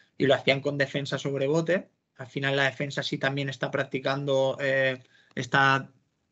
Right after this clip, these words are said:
planificando también trayectorias, el bote lateral, las arrancadas, ¿vale? Esta, eh, tenía, pero ya utiliza más de tres botes, entonces pierde, ¿vale?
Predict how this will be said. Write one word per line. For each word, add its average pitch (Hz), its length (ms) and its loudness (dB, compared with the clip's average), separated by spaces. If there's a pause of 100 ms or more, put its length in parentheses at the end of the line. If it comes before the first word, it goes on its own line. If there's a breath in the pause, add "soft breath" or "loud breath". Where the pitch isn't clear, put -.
(320)
planificando 139 840 4
también 139 320 -2
trayectorias, 170 960 4
el 139 120 -2
bote 139 240 -2
lateral, 156 720 6
las 143 220 -4
arrancadas, 147 880 0 (800 loud breath)
¿vale? 147 340 -2
Esta, 185 480 0 (180)
eh, 208 240 -6 (140)
tenía, 180 460 2
pero 151 160 -4
ya 147 260 2
utiliza 151 440 -4
más 156 160 -6
de 160 100 -6
tres 160 200 -4
botes, 202 380 -4
entonces 147 440 -10
pierde, 120 520 -6 (180)
¿vale? 180 300 -2